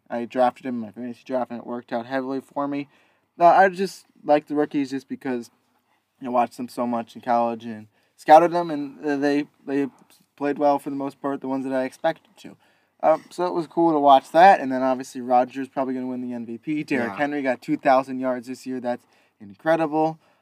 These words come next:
Speaker 1: A couple other guys, Travis Kelce, Jordan talked about for the tight end position, one of the best years we've seen in a long time.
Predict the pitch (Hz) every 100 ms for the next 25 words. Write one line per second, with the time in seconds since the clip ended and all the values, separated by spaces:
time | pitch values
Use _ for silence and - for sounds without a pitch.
0 | _ - 147 135 139 135 143 131 - 135
1 | 123 - 156 139 - 147 135 139 131 147
2 | 139 135 131 - 127 127 139 127 127 131
3 | 131 - 131 127 123 117 123 - 131 120
4 | 123 - 139 131 120 113 110 110 110 143
5 | 135 131 127